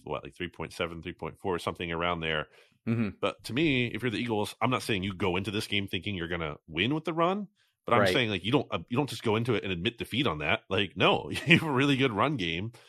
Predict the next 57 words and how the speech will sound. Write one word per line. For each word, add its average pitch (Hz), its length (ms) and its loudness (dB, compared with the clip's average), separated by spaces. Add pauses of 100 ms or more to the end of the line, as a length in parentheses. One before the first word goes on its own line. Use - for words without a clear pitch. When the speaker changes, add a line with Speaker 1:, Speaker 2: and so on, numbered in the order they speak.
(360)
Speaker 1:
and 95 520 4
it 113 80 0
should 101 160 2
absolutely 101 640 0
be, 92 280 -4
at, 90 200 -4
at 90 80 -6
the 82 80 -8
very 113 160 2
least, 95 180 -2
a 85 60 -8
complementary 95 640 -2
part 92 180 -2
of 87 40 -4
the 82 60 -4
offense. 113 320 -2
You 185 40 -10
just 185 160 -4
ran 143 240 0
for 117 120 -2
what, 151 200 0
like, 92 100 -14
two - 140 -6
hundred 127 180 0
and 98 80 -6
eighty 123 180 -2
something 160 560 -4
last 135 240 0
week, 151 300 -2 (260)
and 110 80 -6
the 107 60 -4
Giants 123 340 2
are 98 200 2
much 101 280 0 (220)
worse 98 380 -2
at - 80 -12
defending 90 320 -2
the, 80 200 -4
the 85 60 -10
run 87 220 0
than 82 100 -2
the 78 100 -6
Eagles 92 220 -4
are. 85 140 0
But 82 120 -8
still, - 360 2 (320)
like, 92 80 -6
that's 110 160 0
a, 107 80 2
that's 107 160 -2
a 98 60 -6
unit 101 420 -2
to, 87 280 2 (440)
to 120 80 0
work 113 240 2
with. 139 200 2
And, 98 280 0